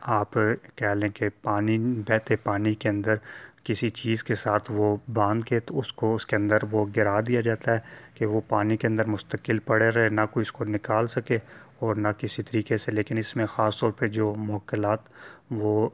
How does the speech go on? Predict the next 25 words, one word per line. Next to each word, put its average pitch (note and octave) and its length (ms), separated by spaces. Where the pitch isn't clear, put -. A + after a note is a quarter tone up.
سفلی، A#2 520
وہ A2+ 120
اس - 140
میں A2+ 140
کام A2+ 280
کرتے، A2+ 340
وہ A2 200
انتہائی G#2 340
طاقتور۔ A#2 580
لیکن A#2 420
اس D3 180
کے C#3 100
ساتھ A#2 340
ساتھ B2 360
ایک A#2+ 280
اور A#2+ 220
خاص A2+ 520
عمل G#2+ 240
جو G#2+ 320
بندش A2 540
کے A2+ 100
لیے G#2 200
کیا G#2 280
جاتا G#2 340
ہے، G#2+ 60